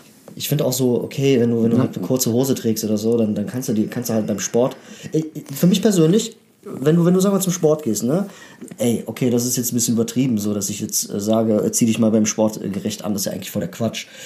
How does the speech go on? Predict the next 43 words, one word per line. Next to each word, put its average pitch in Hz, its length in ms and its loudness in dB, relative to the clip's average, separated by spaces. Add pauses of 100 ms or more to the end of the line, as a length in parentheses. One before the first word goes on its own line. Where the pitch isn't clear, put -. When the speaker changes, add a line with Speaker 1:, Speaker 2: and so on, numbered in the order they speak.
(180)
Speaker 1:
Aber 113 220 2
ich 120 100 0
find 170 200 4
halt, 143 220 2
diese 143 200 2
Socken 147 280 2
sind 131 160 2
halt 131 140 2
perfekt 139 340 0
für - 80 -2
den 123 40 0
Sport, - 440 -4
weil 113 100 4
die 117 120 2
haben 151 160 4
halt, 139 260 0
ähm, 117 320 2 (1000)
ja, 87 80 -6
keine 107 260 -2
Ahnung, 147 260 4
so, 107 180 0
du 104 120 -2
hast 123 140 -2
halt 131 120 0
deine 107 140 0
kurze - 320 0
Adidas-Shorts 170 760 2
und 127 100 -2
dann 139 240 -2
passen 170 280 0
die 190 80 4
Socken 117 300 -2
auch, 82 160 -6
dann 113 120 -2
ist 123 100 -2
ja - 60 -2
alles 123 200 0
easy, 175 320 2
so. - 280 -10 (340)
Aber 120 260 2
ich 113 120 -2
find 160 200 0
halt, 139 260 2